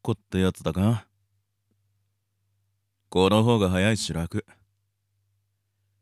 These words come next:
そんなおぼつかない足取りで寝室なんて向かってたら、途中でこけるだろう。あと、時間かかりすぎ。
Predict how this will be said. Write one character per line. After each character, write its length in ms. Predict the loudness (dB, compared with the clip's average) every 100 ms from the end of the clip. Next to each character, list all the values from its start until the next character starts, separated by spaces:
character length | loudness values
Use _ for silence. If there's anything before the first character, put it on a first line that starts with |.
| _ _ _ _ _ _ _
そ 300 | 0 6 6
ん 160 | 6 4
な 160 | 4
お 40 | 4
ぼ 140 | 2
つ 80 | -2
か 100 | -2
な 120 | 0
い 80 | 0
足 160 | -2
取 180 | -4 -6
り 0 |
で 60 | -6
寝 240 | -4 -6
室 200 | -6 -8
な 80 | -8
ん 60 | -6
て 80 | -6
向 120 | -6
か 80 | -8
っ 20 |
て 120 | -10
た 100 | -8
ら、 320 | -6 -6 -10 -20 _ _ _ _ _ -4
途 240 | -2 -2
中 300 | -2 -6 -4
で 120 | -6
こ 220 | -6 -8
け 120 | -6 -8
る 80 |
だ 100 | -8
ろ 300 | -8 -10 -12 -20 _ _ _ _ _ _ _ _ _ _ _ _ _ _ _
う。 60 | 0
あ 80 | 0
と、 220 | -2 -12 -14 _ _ _ _ _ _ _ -8
時 360 | -4 0 0
間 380 | 2 0 -2 -4
か 180 | -6 -6
か 140 | -6
り 100 | -8
す 220 | -10 -12
ぎ。 160 | -10 -12